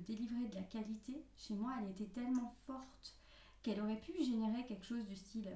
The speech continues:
syndrome de l'imposteur. <laughs> Et en fait, euh, le fait d'avoir pris les devants et de l'avoir anticipé, euh, ça m'a permis de, bah, de faire sauter ce verrou-là complètement et de pouvoir me concentrer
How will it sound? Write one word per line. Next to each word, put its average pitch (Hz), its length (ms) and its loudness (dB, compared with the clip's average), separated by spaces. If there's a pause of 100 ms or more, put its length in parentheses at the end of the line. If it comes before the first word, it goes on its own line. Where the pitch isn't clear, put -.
(100)
syndrome 196 500 -2
de 185 100 -2
l'imposteur. 185 480 -2 (720)
<laughs> - 880 -2
Et 233 140 4
en 233 80 4
fait, 269 460 -4
euh, 208 160 2
le 214 100 0
fait 247 220 -4
d'avoir 202 320 -2
pris - 280 0
les 247 140 0
devants 202 280 -6 (260)
et 220 80 0
de 190 80 -4
l'avoir 196 400 0
anticipé, 254 840 -2 (560)
euh, 202 40 0 (800)
ça 220 220 0
m'a 220 120 6
permis 240 560 2 (160)
de, 180 480 -2 (380)
bah, 196 260 -2
de 202 80 -4
faire 262 240 -6
sauter 254 300 -2
ce 247 120 -4
verrou-là 208 420 0 (100)
complètement 190 500 -4 (420)
et 190 120 0
de 202 60 0
pouvoir 233 280 0
me 214 100 4
concentrer 254 840 -2